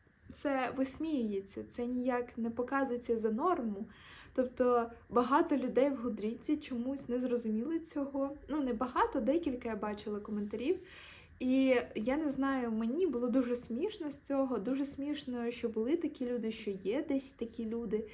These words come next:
і що так, е, багато дуже сприйняття людей, ем, так, оце, знаєте, старе от. Ем, і, коротше кажучи, ця книжка мене дуже сильно веселила,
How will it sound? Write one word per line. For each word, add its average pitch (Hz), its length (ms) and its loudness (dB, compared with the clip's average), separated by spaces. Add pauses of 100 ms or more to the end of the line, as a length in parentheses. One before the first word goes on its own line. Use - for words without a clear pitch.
(360)
і 247 220 0
що 226 1200 0 (100)
так, 220 420 -2
е, 196 380 2
багато 294 480 4
дуже 247 280 0
сприйняття 247 720 -2
людей, 226 600 0 (520)
ем, 208 720 -2 (600)
так, 202 220 -2
оце, 208 240 0
знаєте, 226 380 -2
старе 214 600 -2
от. 185 200 -4 (560)
Ем, 208 460 -4 (1600)
і, 277 500 2 (1200)
коротше 320 300 0
кажучи, 311 320 2
ця 294 140 0
книжка 330 440 -4
мене 254 200 -2
дуже 247 220 2
сильно 196 280 -6
веселила, 254 600 -2